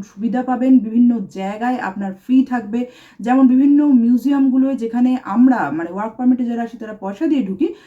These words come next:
অনেক সময় দেখা যায় স্টুডেন্ট ভিসায় কিছু কিছু মিউজিয়াম ফ্রি আছে, অনেক জায়গায় অনেক অফার দেয়, বই কেনাতে অফার দেয়, জামা কাপড় কেনাতে কিন্তু পর্যন্ত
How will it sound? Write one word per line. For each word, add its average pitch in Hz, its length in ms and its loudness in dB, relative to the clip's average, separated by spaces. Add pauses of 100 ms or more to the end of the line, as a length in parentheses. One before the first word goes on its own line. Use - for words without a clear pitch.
(380)
অনেক 311 260 2
সময় 359 240 -4
দেখা 330 180 0
যায় 339 120 4
স্টুডেন্ট 294 260 2
ভিসায় 320 240 -2
কিছু 262 220 0
কিছু 277 140 -2 (200)
মিউজিয়াম 226 360 0 (100)
ফ্রি 233 140 -2 (160)
আছে, 226 160 -6 (200)
অনেক 294 200 2 (160)
জায়গায় 220 380 -2
অনেক 269 140 -2 (100)
অফার 233 240 -8
দেয়, 240 240 -6
বই 240 220 2
কেনাতে 285 280 0 (120)
অফার 214 180 -8 (100)
দেয়, 214 160 -8 (120)
জামা 202 280 -2
কাপড় 294 280 -2
কেনাতে 247 380 0
কিন্তু 233 200 2 (100)
পর্যন্ত 202 340 -8